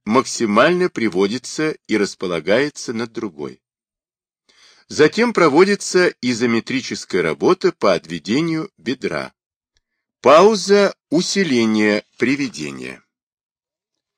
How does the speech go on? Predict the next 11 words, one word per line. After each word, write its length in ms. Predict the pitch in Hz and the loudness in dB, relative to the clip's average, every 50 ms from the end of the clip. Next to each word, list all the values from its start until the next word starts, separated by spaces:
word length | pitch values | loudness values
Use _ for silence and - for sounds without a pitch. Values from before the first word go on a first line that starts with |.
| _ _ _ _ _ _ _ _ _ _ _ _ | _ _ _ _ _ _ _ _ _ _ _ _
Страница 960 | - - - - 143 147 147 165 214 254 - - - - 220 220 208 - - - - | -18 -14 -4 0 2 2 4 2 0 -2 -4 -6 -2 0 2 2 2 2 0 -4 -16
двести 720 | - - - 127 185 208 - - - - 196 196 185 - - | -14 -6 -2 0 0 0 -2 -6 -6 -4 -2 0 0 -2 -4
семьдесят 640 | - - - 127 135 143 147 151 139 - 147 - - | -10 -6 0 0 0 0 0 -6 -8 -8 -10 -8 -6
восьмая. 600 | 131 123 120 - - - 69 64 64 65 65 - _ _ _ _ _ _ _ _ _ _ _ _ _ _ _ _ _ _ _ _ _ _ _ _ _ _ _ _ _ _ _ _ _ _ _ _ _ _ _ _ _ _ _ _ _ - | -6 -6 -6 -8 -10 -10 -12 -12 -12 -16 -20 -20 _ _ _ _ _ _ _ _ _ _ _ _ _ _ _ _ _ _ _ _ _ _ _ _ _ _ _ _ _ _ _ _ _ _ _ _ _ _ _ _ _ _ _ _ _ -4
Мышцы 880 | 113 135 160 196 220 196 - - - - - 165 160 160 151 147 - _ _ | 0 4 6 6 6 4 0 -6 -8 -2 0 2 4 4 4 4 2 _ _
разгибателей 960 | - 107 120 131 113 90 - - 107 92 82 117 151 190 196 - 180 165 170 165 | 0 4 4 4 2 0 -2 -4 -4 0 4 4 4 4 2 -2 -4 -4 -4 -6
спины. 560 | - - - - 143 139 113 76 69 65 - _ _ _ _ _ _ _ _ _ _ _ _ _ _ _ _ _ _ _ _ _ _ _ _ _ _ _ _ _ _ _ _ _ _ _ _ - | -8 -10 -8 -8 -6 -6 -6 -8 -10 -12 -16 _ _ _ _ _ _ _ _ _ _ _ _ _ _ _ _ _ _ _ _ _ _ _ _ _ _ _ _ _ _ _ _ _ _ _ _ 2
Положение 600 | - 135 147 165 165 - 196 240 247 233 226 202 | 4 4 6 4 4 2 2 0 2 2 2 2
лёжа 300 | 147 147 180 175 185 190 | 4 2 2 2 2 0
на 100 | 185 180 | -2 -2
спине. 560 | - - - - 113 98 87 85 87 87 87 | -6 -8 -10 -6 -6 -4 -2 -2 -4 -4 -6